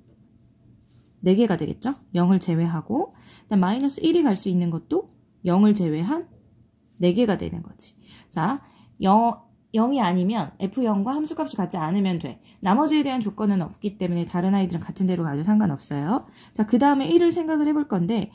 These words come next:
자, 아까 뭐라 그랬지? F 마일은, F 마일은 마이너스 에프 일이다. 자, 넘어오면 F 마일하고 에프 일의 합은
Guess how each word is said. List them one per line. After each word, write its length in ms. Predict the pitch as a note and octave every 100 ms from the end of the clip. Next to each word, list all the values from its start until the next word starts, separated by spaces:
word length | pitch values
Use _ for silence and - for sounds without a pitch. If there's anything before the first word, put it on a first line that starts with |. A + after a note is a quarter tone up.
| - -
자, 140 | E3
아까 220 | F3 A3
뭐라 240 | F3+ G3 F3+
그랬지? 460 | D3+ - C#4+ D#4+ - _ _ _ _ _ _ _ _ _ _ -
F 140 | A3 C4
마일은, 1120 | G3+ F#3 A3 G#3+ G#3 - - - C#4 F4 G4+ - _ -
F 220 | G#3 B3+
마일은 560 | A3 E3+ - G3+ F#3+ F3+
마이너스 420 | E3+ G3+ G#3 G#3
에프 220 | D#3+ -
일이다. 600 | C4+ C#4 E3 D3+ E3 - - - -
자, 120 | F3+
넘어오면 680 | F#3 G#3 B3+ A3 F#3+ F#3+ -
F 200 | F#3 C#4+
마일하고 580 | B3+ F3 G#3+ A3+ G#3+ G3
에프 300 | F3 - -
일의 260 | D4+ D4+ C#4+
합은 380 | C4+ A#3+ F#4